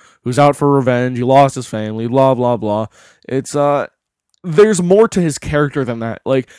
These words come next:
the story does a very good job of explaining why he is how he is and who he is as a person, and it also does a very good job of building the world around him.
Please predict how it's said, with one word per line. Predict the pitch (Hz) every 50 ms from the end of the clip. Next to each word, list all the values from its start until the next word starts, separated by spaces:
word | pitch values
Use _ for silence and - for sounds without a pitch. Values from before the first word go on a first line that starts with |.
| _ _
the | - 151
story | - - 208 220 226 233 226
does | 185 196 165
a | 170
very | 156 180 185
good | 175 151 165 139
job | 127 147 143 147 131 -
of | 127 127
explaining | 120 - - - - - 131 135 131 135 135 135 135 135 - _ _ _ _ -
why | 110 110 110 123 127 135 135 139 143 147
he | 147 131 - - 139 135 139
is | 143 143 127
how | 123 135 131 131 127
he | 127 123 127
is | 131 139 139 139 143 135 - - - -
and | - 113 120 120 117 117 117 - - _ - - - _ _ _ _ _ _ _ _ _ _ _ _ _ _ _ _ _
who | _ - - - 180 170
he | 151 147 160 160
is | 165 156 143
as | 147 120
a | 123
person, | - - - 151 151 - 165 165 170 151 - - - - - - - _
and | - 170 180
it | 196
also | 214 220 220 - 214
does | 175 196 175
a | 165
very | 147 143 175 180 170
good | 147 156 143
job | 117 151 147 143 139 - -
of | 135 131 110 -
building | - 156 151 147 143 147 143 143 139
the | 123 120
world | 113 127 131 131 120
around | 120 113 113 113 117 117 110 107
him. | 101 - - - _